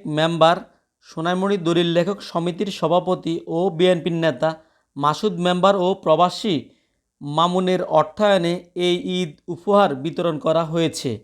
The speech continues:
এ সময় প্রধান অতিথি হিসেবে উপস্থিত ছিলেন বিএনপির চেয়ারপারসনের উপদেষ্টা,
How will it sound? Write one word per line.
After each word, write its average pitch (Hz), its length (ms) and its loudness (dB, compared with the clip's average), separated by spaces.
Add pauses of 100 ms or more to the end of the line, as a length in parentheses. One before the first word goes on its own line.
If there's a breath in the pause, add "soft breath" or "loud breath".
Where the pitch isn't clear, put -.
(640)
এ 160 140 2
সময় 208 400 4 (420 soft breath)
প্রধান 165 220 0
অতিথি 190 280 -2
হিসেবে 190 380 2 (200)
উপস্থিত 196 420 -6
ছিলেন 175 340 0 (400 soft breath)
বিএনপির 170 500 2
চেয়ারপারসনের 185 720 2
উপদেষ্টা, 180 480 -2